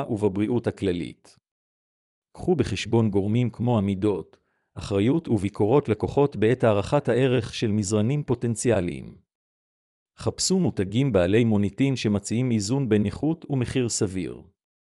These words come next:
קראו ביקורות של לקוחות. לפני קבלת החלטה סופית, הקדישו זמן לקריאת ביקורות ודירוגי לקוחות.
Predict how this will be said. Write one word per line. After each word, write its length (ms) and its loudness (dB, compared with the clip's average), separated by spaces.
קראו 380 2
ביקורות 540 2
של 180 0
לקוחות. 720 -6
לפני 380 0
קבלת 460 2
החלטה 380 0
סופית, 580 -4
הקדישו 460 -2
זמן 300 2
לקריאת 500 0
ביקורות 640 2
ודירוגי 600 2
לקוחות. 800 -4